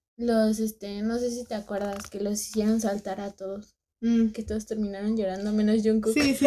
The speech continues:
Speaker 2: él estaba feliz y contento.
Speaker 1: Sí.
Speaker 2: Sí.
Speaker 1: Ay, pobrecitos.
Speaker 2: Yo haría eso. Y a Nam, híjole, es que igual pienso igual que tú, así de algo de arte,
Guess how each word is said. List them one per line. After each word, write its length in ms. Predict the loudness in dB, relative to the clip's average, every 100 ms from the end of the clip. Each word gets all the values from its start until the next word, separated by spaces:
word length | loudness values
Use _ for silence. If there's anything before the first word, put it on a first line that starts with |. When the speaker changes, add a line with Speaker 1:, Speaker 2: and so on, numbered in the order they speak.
| 8
Speaker 2:
él 160 | 6 4
estaba 340 | 0 0 0
feliz 280 | 2 0 -2
y 60 | -4
contento. 520 | -6 -8 -10 -6 -6
Speaker 1:
Sí. 60 |
Speaker 2:
Sí. 200 | -6 -8 -8
Speaker 1:
Ay, 220 | -2 2
pobrecitos. 680 | 6 4 2 -4 -16 _ _ -14 -6 2
Speaker 2:
Yo 100 | 2
haría 240 | 4 2
eso. 220 | 2 2 -2
Y 140 | 0 2
a 120 | 4
Nam, 400 | 4 4 2 2 0 -6 _ _ _ _ _ _ _ _ _ _ _ _ _ _ _ _ _
híjole, 340 | 0 4 6 4
es 100 | 2
que 160 | 0
igual 480 | 0 -2 -2 -2 0
pienso 260 | 2 2 4
igual 220 | 2 2
que 100 | -2
tú, 160 | -2 -4
así 240 | 0 0
de 240 | 2 0
algo 340 | -2 2 4 4
de 180 | 2 -4
arte, 540 | -6 -6 -6 -8